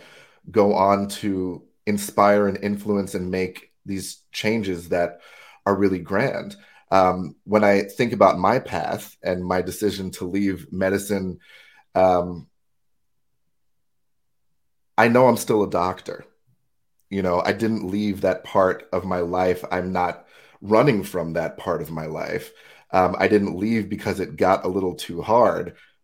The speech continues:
Uh, I stayed through all the hard stuff, um, and, you know, have the scars to prove it. But ultimately, my question to myself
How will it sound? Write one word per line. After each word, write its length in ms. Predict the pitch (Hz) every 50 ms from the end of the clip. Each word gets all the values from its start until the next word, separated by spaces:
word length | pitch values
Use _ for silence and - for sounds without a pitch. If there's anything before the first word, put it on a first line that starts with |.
| -
Uh, 240 | 98 95 90 87 85 -
I 100 | 95 98
stayed 460 | 98 - - 107 113 127 113 101 -
through 160 | 98 92 87
all 140 | 80 78 78
the 60 | -
hard 280 | - 92 95 90 85 85
stuff, 440 | - - - - 78 - - - _ _ _ _ _ _ _ _ _ -
um, 600 | 95 92 92 92 90 87 87 87 90 87 85 - - _ -
and, 520 | 92 95 92 92 87 87 85 87 87 82 - - - _ _ _ _ -
you 100 | 98 101
know, 120 | 98 92
have 220 | 80 101 92 90 92
the 60 | -
scars 400 | - - - 98 92 90 87 -
to 80 | -
prove 380 | - - - 151 160 151 113 -
it. 160 | - - - - - _ - - _ _ _ _
But 500 | - - 135 143 131 101 95 - - - - _ _ 117
ultimately, 540 | 135 165 160 - 107 101 92 - 92 95
my 240 | 92 92 98 104 110
question 440 | 107 - - 117 113 - - 107 95
to 120 | - - 95
myself 720 | 92 90 90 - - - 175 180 135 - - - -